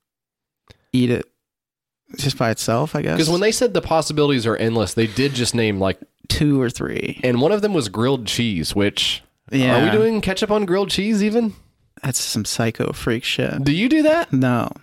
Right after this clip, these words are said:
Speaker 1: I'll do a pickle on a grilled cheese
Speaker 2: That sounds
Speaker 1: sometimes,
Speaker 2: nice.
Speaker 1: you know? It's a good, good
Speaker 2: I,
Speaker 1: little, uh,
Speaker 2: I had heard from friends a long time ago that instead of putting butter on the outside of the bread that you're gonna toast for a grilled cheese,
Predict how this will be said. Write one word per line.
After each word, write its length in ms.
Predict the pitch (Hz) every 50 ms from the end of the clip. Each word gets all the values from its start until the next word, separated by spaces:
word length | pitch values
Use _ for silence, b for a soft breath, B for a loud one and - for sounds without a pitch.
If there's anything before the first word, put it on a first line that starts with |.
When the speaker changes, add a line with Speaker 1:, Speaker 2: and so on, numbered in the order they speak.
| - -
Speaker 1:
I'll 100 | 143 170
do 160 | - 240 151
a 40 | 123
pickle 420 | - - - 147 156 - 135 120
on 180 | 113 107 120 -
a 60 | -
grilled 340 | - - - - 50 52 - -
cheese 600 | - - - - - - - - - - - -
Speaker 2:
That 180 | - - 90 -
sounds 220 | - 113 98 85
Speaker 1:
sometimes, 320 | - 80 73 73 73 95 -
Speaker 2:
nice. 80 | 131 123 123
Speaker 1:
you 40 | -
know? 80 | 139 131 -
It's 120 | - -
a 20 | 139
good, 300 | 135 - 120 117 117 165 - _ _ _ _ _ _ _ _ _ _ _ _ _ _ _ _ _ _ _ _ _ _ _ _ _ _ _ _ _ _ _ _ _ -
good 120 | - 139
Speaker 2:
I, 20 | 143
Speaker 1:
little, 380 | 123 123 123 123 120 120 120
uh, 40 | 113 123
Speaker 2:
I 100 | 160 196
had 160 | 214 190 143
heard 240 | 147 156 156 143 -
from 180 | - 120 101
friends 540 | 92 - - 127 135 135 123 107 95 90 -
a 60 | 95
long 260 | 90 104 110 107 101
time 260 | 95 - 107 110 110 107
ago 220 | 95 92 90 90
that 140 | 87 92 92
instead 300 | 90 87 - - 117 117
of 140 | 113 - -
putting 320 | - 113 107 98 90 87
butter 460 | 78 - 95 95 101 117 120 123 123
on 120 | 117 110 110
the 140 | 104 95
outside 540 | 92 87 85 - - - 107 101 98 98 95
of 400 | - - 85 85 82 78 73 -
the 260 | - 87 85 78 76
bread 440 | 73 69 - 95 98 101 101 101 98 -
that 80 | 58
you're 100 | 71 90
gonna 160 | 92 90 80 78
toast 380 | - - 104 95 107 110 - -
for 200 | - 104 95 87
a 60 | 82
grilled 280 | - - 104 107 107 101
cheese, 480 | - - 110 113 120 127 131 135 -